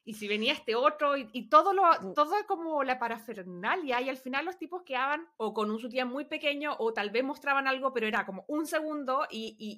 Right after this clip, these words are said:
Speaker 1: y el resto era como el baile, el entorno, y, y lo que genera. Y yo creo que eso también tiene que ver con parte del erotismo femenino,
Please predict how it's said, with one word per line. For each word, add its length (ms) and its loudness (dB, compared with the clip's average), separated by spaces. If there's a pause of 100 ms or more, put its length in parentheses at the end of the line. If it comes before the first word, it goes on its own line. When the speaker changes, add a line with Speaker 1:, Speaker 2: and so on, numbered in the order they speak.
Speaker 1:
y 120 -6
el 80 -10
resto 260 -8
era 180 -2
como 220 -8
el 220 -8
baile, 840 -8
el 100 -10
entorno, 1040 0
y, 240 -6
y 80 -8
lo 100 -4
que 120 -10
genera. 400 2
Y 100 -4
yo 140 -2
creo 160 -4
que 60 -16
eso 100 -6
también 240 -4
tiene 160 -8
que 80 -12
ver 100 -8
con 160 -10
parte 260 -6
del 160 -6
erotismo 800 -6
femenino, 680 -4